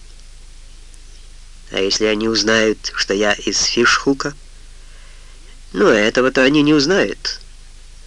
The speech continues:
«Священнику ты сказал?» «Это другое дело», — сказал шериф. «Я должен был сказать священнику». «А он никому не скажет».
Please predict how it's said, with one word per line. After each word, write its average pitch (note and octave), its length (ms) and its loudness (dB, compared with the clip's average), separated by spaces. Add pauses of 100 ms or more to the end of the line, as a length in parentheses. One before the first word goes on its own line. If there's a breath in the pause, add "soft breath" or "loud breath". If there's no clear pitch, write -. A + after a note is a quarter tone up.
(760)
«Священнику B2 880 0
ты A#2 140 0
сказал?» G#2+ 580 -2 (1000)
«Это D3+ 200 0
другое A2 380 2
дело», — G#2+ 440 0 (200)
сказал F#2+ 380 -4
шериф. - 460 -4 (500 loud breath)
«Я C3+ 100 -2
должен C3 380 4
был A#2+ 120 2
сказать G2+ 400 -2
священнику». - 680 -4 (1500 soft breath)
«А G2 140 0
он A#2+ 200 2
никому A#2 360 2
не D3+ 120 0
скажет». - 600 -4